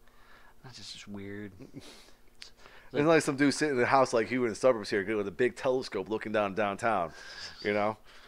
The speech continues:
Speaker 2: <laughs> Anyway, you good?
Speaker 1: Um,
Speaker 2: All right,
Speaker 1: I'm
Speaker 2: well,
Speaker 1: okay.
Speaker 2: here, Glenn Danzig,
Speaker 1: <laughs>
Speaker 2: and that is Danzig motherfucker.
Speaker 1: Oh, oh, hang on. No, I don't actually don't have that one on here yet.
Speaker 2: Ugh.
Speaker 1: Yeah, I'm still, I'm still getting all the sound clips on here.
Speaker 2: All right.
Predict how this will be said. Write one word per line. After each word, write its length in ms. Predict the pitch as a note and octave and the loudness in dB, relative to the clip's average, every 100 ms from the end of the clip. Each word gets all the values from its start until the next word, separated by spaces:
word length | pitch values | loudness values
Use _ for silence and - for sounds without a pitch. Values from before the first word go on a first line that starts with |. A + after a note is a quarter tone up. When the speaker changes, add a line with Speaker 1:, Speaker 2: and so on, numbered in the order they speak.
| - | -16
Speaker 2:
<laughs> 80 | - - - - - - - - | -16 -16 -20 -20 -20 -20 -14 0
Anyway, 480 | C3 C3+ A2 E2 D2 - - - - - - - | 4 4 4 0 -4 -12 -16 -16 -14 -16 -18 -18
you 60 | |
good? 340 | F2+ A#2+ C3 C#3+ - - | -2 4 4 4 -4 -12
Speaker 1:
Um, 380 | G2 G#2+ G2+ G#2 | -6 -4 -6 -2
Speaker 2:
All 100 | G#2 | 4
right, 140 | A2 | 6
Speaker 1:
I'm 80 | G2 | 6
Speaker 2:
well, 160 | A2+ A#2 | 6 6
Speaker 1:
okay. 80 | B2+ | 8
Speaker 2:
here, 320 | D#3 A2 G2 - - - | 8 8 4 -14 -20 -12
Glenn 300 | - D#3 D#3 | 4 4 8
Danzig, 560 | C#3+ D3+ C#3 A2+ A2 A2+ - - - | 8 8 6 2 0 -4 -20 -20 -18
Speaker 1:
<laughs> 60 | - - - - - - G#3+ - - - - - - - | -16 -16 -18 -20 -18 -16 -14 -16 -18 -18 -20 -20 -20 -4
Speaker 2:
and 120 | C#3 | 2
that 140 | C3 C3+ | 6 6
is 180 | B2 A2+ | 6 6
Danzig 540 | C#3 C#3+ C3+ C#3+ G#2+ - | 8 8 6 2 0 -10
motherfucker. 680 | G#2 B2 B2+ - C#3+ A2+ A#2 - - - - - - | 0 6 6 10 8 8 0 0 -14 -14 -14 -16 -6
Speaker 1:
Oh, 540 | A#2+ A#2 A2+ A#2 A2+ | 0 2 2 2 0
oh, 40 | A2 | 0
hang 220 | A#2 C3 | 0 0
on. 160 | B2 B2 | -2 -2
No, 140 | A#2+ | 4
I 120 | A#2+ | 4
don't 140 | A#2 C3 | 6 2
actually 200 | - B2+ | 0 -4
don't 120 | A#2+ | 0
have 160 | A#2+ B2+ | 2 2
that 100 | A#2+ | 2
one 120 | A#2 | 2
on 140 | A2+ | 0
here 120 | A2 | -2
yet. 320 | G#2+ G#2 G2+ G2 | -6 -4 -6 -2
Speaker 2:
Ugh. 480 | G#2+ A2 B2+ B2 G#2 | 4 6 10 8 6
Speaker 1:
Yeah, 320 | G#2+ A#2 A#2 | 0 4 6
I'm 100 | A#2 | 4
still, 280 | A2+ - B2 | 0 0 0
I'm 160 | B2 A#2 | 0 -6
still 160 | - B2+ | -4 0
getting 200 | C3+ C3 | 0 -2
all 40 | |
the 140 | B2 A#2 | -2 -4
sound 300 | - A#2+ A2+ | 0 0 2
clips 260 | A2 - | -2 0
on 160 | A2 G2 | -2 -2
here. 200 | G2 G2 | -6 -4
Speaker 2:
All 80 | G#2 | 2
right. 220 | G#2+ F#2+ | 4 4